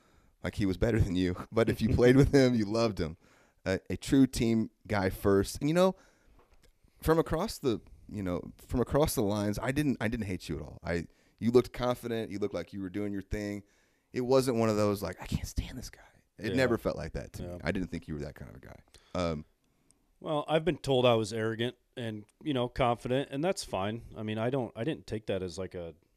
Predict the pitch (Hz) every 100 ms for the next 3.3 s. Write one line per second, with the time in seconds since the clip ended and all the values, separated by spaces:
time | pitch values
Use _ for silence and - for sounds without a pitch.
0 | _ - - - - _ _ 90 90 101
1 | 107 85 95 87 87 90 80 76 82 87
2 | 90 98 - 92 87 85 82 _ - _
3 | _ 123